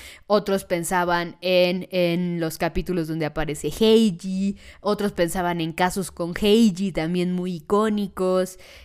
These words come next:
eh, etcétera, etcétera, etcétera. Creo que todos pensábamos justo capítulos como del quinientos para atrás, porque creo que del quinientos para enfrente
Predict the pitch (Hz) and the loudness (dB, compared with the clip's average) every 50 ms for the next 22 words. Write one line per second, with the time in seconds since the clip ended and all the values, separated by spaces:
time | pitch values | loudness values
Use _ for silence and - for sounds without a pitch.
0 | - - - 175 175 170 165 - 180 180 170 - 190 170 175 185 165 160 156 - | -16 -6 -2 2 2 2 2 2 0 -2 -2 -2 -4 -4 -2 -4 -6 -6 -4 -6
1 | 160 156 165 160 135 - - 175 156 165 160 170 - 277 311 - 415 415 - - | -6 -6 -6 -8 -8 -6 -6 -6 -4 -4 -4 -2 0 0 2 2 2 0 4 4
2 | 262 254 277 302 330 330 - - 214 196 196 214 190 202 214 214 214 208 - - | 6 6 6 4 2 0 -2 -4 -6 -4 0 2 2 2 2 0 -2 -4 -6 -6
3 | - 214 - - 220 196 - 180 - 196 185 220 202 190 185 - 185 175 160 160 | -6 -6 -4 -4 -6 -6 -6 -6 -6 -6 -6 -4 -4 -4 -4 -6 -8 -6 -4 -4
4 | 160 156 156 156 180 175 180 190 208 214 220 214 233 214 - - - - 151 139 | -4 -4 -4 -6 -8 -6 -4 -2 -2 -2 -2 -2 -4 -6 -6 -6 -6 -6 -4 -4
5 | 143 143 - 165 156 175 - 440 - - - - 170 165 - - - 175 170 - | -4 -6 -4 -2 0 0 0 -2 -4 -8 -10 -10 -10 -10 -12 -14 -12 -12 -10 -6
6 | 190 175 160 147 151 175 170 170 165 165 165 170 170 - 156 147 147 147 156 - | -4 -4 -4 -4 -6 -8 -8 -8 -8 -6 -6 -8 -8 -8 -10 -10 -10 -10 -10 -8
7 | 175 165 165 160 175 175 165 160 156 | -8 -8 -6 -4 0 0 2 0 0